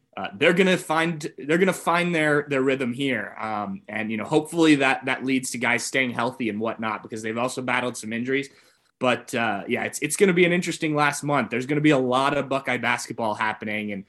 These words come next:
you may even see some back, they, they may have to schedule games on back-to-back nights.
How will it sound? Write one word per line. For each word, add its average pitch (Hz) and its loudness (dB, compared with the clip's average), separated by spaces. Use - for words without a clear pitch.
you 175 2
may 202 8
even 160 4
see 147 2
some 135 -2
back, 120 -2
they, 123 2
they 147 4
may 185 2
have 165 0
to - -12
schedule 147 0
games 143 -2
on 123 0
back-to-back 120 -2
nights. 117 -4